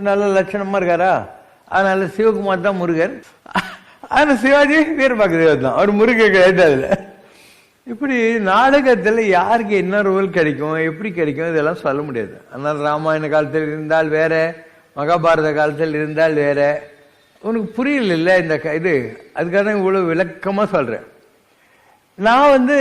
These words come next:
ராமாயண காலத்துல ராமரா இருந்தேன், சத்தியமா சொல்றேன், நான் தான் ராமரா இருந்தேன்.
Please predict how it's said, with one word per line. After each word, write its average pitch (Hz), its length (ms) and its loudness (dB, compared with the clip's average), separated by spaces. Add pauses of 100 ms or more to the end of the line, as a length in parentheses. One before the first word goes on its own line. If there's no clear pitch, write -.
(280)
ராமாயண 247 460 4
காலத்துல 233 420 4 (100)
ராமரா 208 300 4
இருந்தேன், 135 300 -2 (280)
சத்தியமா 196 340 -2 (100)
சொல்றேன், 117 260 -6 (360)
நான் 165 240 -4
தான் 190 140 4
ராமரா 165 320 2
இருந்தேன். 120 280 -8